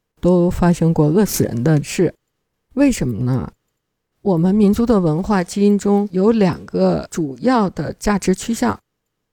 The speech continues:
中国文化呢，有那种完美的乌托邦的痕迹，它跟这个乌托邦的理想的社会有高度的吻合。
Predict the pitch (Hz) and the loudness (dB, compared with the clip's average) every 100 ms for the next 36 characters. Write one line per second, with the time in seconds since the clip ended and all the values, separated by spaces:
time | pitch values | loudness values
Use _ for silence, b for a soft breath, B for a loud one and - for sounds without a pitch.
0 | _ - 277 285 202 170 165 196 202 175 | _ -4 0 2 2 2 0 2 2 2
1 | 156 113 170 175 151 190 214 185 180 160 | 0 0 -2 -2 0 2 2 2 0 -2
2 | 143 160 175 247 180 131 160 160 - 220 | -2 0 2 2 0 0 -4 -4 -6 -4
3 | 226 233 226 - 220 220 151 - - 165 | 2 2 0 -2 0 2 0 0 0 -2
4 | - 98 - _ _ _ 190 190 202 202 | -2 -4 -4 _ _ _ -4 0 0 0
5 | 185 165 156 185 185 180 180 180 165 156 | 2 0 0 0 0 2 2 2 2 2
6 | 185 196 147 - 151 135 123 131 - 185 | 0 0 -2 -2 -2 0 -2 -2 0 0
7 | 170 190 160 - - 180 156 - 226 226 | 2 2 0 -2 -4 -2 -2 0 2 2
8 | 175 156 151 151 165 160 | 2 0 -2 -4 -2 0